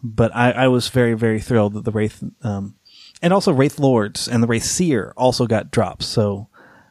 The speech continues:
that was good to see. And half the named characters like Avatar, Eldrad, um, Jane Zar, um, Karandas, they, they all dropped in points, about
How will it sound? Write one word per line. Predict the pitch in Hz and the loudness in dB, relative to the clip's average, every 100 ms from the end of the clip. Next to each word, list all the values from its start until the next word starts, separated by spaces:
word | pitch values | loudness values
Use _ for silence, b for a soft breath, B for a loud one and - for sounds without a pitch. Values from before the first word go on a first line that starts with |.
| b b | b b
that | - 123 | -2 -2
was | 120 110 | 0 -2
good | 117 | -2
to | 113 | -2
see. | - 117 95 | -2 -4 -2
And | 123 120 123 123 - _ _ - | 0 2 2 -2 -8 _ _ -18
half | - 143 131 - | -4 -2 -2 -2
the | 143 123 | 0 2
named | 120 123 | 2 0
characters | - 127 117 117 104 | 0 0 0 -4 -4
like | 110 - | -4 -2
Avatar, | 127 123 - 101 90 | 0 2 2 0 0
Eldrad, | 117 120 117 98 95 - b b b b - | 0 2 2 0 -2 -8 b b b b -2
um, | 107 104 98 - _ - | 0 0 -2 -10 _ -6
Jane | 110 131 127 | 0 4 4
Zar, | 110 117 104 95 90 104 - - - | 4 2 2 0 -4 -10 -20 -16 -6
um, | 104 101 | -4 -4
Karandas, | - 123 117 104 87 - - | -2 2 2 0 -4 -8 -4
they, | 131 123 | 0 0
they | 120 123 | 2 2
all | 113 107 _ _ | 2 0 _ _
dropped | - 98 104 | -2 -2 -2
in | 98 | -4
points, | 113 101 - | -4 -4 -4
about | 110 107 | -2 -2